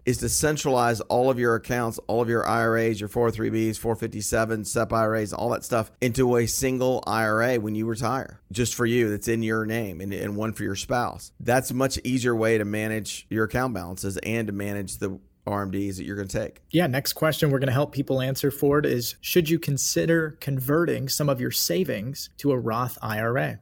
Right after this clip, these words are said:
Speaker 1: Well, as we talked about earlier in the show, and we've talked about on just about every show, there's only two types of tax-free investments out there available to Americans. It's life insurance and Roth I R As. And wouldn't it be great if you could just kick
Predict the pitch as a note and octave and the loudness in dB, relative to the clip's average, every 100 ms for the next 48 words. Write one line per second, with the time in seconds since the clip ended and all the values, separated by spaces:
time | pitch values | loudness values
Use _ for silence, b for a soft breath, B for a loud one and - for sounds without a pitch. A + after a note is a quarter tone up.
0 | _ D3 D#3 D3 C3+ C#3 C3+ C3 A#2+ G#2+ | _ 4 6 4 2 2 2 2 2 4
1 | A2 G#2 G2+ G2 - G2 G2 G2 G2 G2+ | 2 2 0 -2 0 2 0 -2 -2 -2
2 | G#2+ G2 G2 G2 G2 F#2+ A2 G#2+ F#2+ F#2+ | -2 -2 -4 -6 -4 0 2 2 0 0
3 | F#2+ G#2+ B2 A2 - C#3+ C#3 - B2+ A2+ | 0 -2 -2 -2 -4 -4 -4 -2 -2 -2
4 | A2+ G2 A2 G#2+ - A2 G#2 G2 A2+ - | -6 -4 -4 -4 -4 -6 -4 -2 -4 -4
5 | G2+ G2 F#2+ G2 G2 F#2 G2+ G2 G#2+ G#2+ | -6 -6 -4 -4 -4 -4 -4 -2 -2 -2
6 | G#2 - G2+ G2+ G2+ - G#2+ C3+ B2 - | -4 -6 -6 -6 -8 -2 0 0 -2 -6
7 | - - _ A2 G#2+ - - - G#2+ A#2+ | -12 -16 _ 0 0 -4 -6 -2 2 2
8 | B2+ A#2 B2 A#2+ A#2 A2 G#2+ G2+ G2+ G#2 | 0 -2 0 0 -2 -2 0 0 0 -2
9 | G#2+ A2+ F2 - - - _ - A2+ A2+ | -2 -2 -4 -8 -14 -20 _ -2 2 2
10 | A2+ - - G#2+ D#3+ D#3 C3 A2 B2+ C3 | 0 -4 -6 0 2 2 0 2 4 4
11 | G#2+ A2 G2 G2+ G2+ - - C#3+ C#3 - | 2 -4 -6 -6 -8 -10 -4 0 0 -4
12 | - | -14